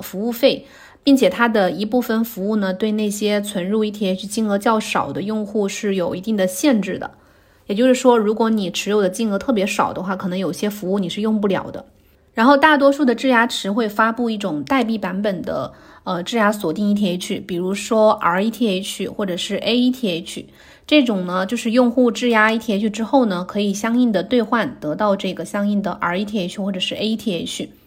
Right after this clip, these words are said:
就是一个质押证明吧。这些E R C二零代币呢，不仅代表着用户持有的E T H，还代表着用户将会得到的相应的质押收入。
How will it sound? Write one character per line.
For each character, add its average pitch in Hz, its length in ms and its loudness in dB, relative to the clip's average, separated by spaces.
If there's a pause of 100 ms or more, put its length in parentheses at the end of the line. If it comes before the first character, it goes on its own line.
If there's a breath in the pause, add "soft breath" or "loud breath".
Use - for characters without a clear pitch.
就 - 100 -8
是 226 120 -2
一 202 120 -2
个 220 220 2
质 208 220 -2
押 214 320 2
证 262 200 2
明 165 280 0
吧。 190 260 -4 (500 soft breath)
这 302 160 4
些 277 280 8
E 269 160 2
R 269 180 4
C 269 200 0
二 262 200 2
零 196 180 0
代 240 160 2
币 233 200 -2
呢， 190 160 0
不 208 120 -6
仅 180 200 -6
代 220 160 0
表 180 200 -2
着 175 360 -4
用 208 240 -2
户 208 180 -4
持 202 220 -8
有 190 120 0
的 180 120 0
E 190 80 -4
T 202 180 -4
H， 185 320 -6
还 185 220 -8
代 226 180 0
表 160 160 -2
着 185 120 -8
用 220 200 -2
户 233 160 -2
将 208 180 -4
会 220 160 -2
得 190 220 -6
到 220 260 2
的 - 160 -2
相 226 240 -2
应 226 80 2
的 196 60 0
质 214 160 -4
押 214 140 2
收 233 240 0
入。 262 260 2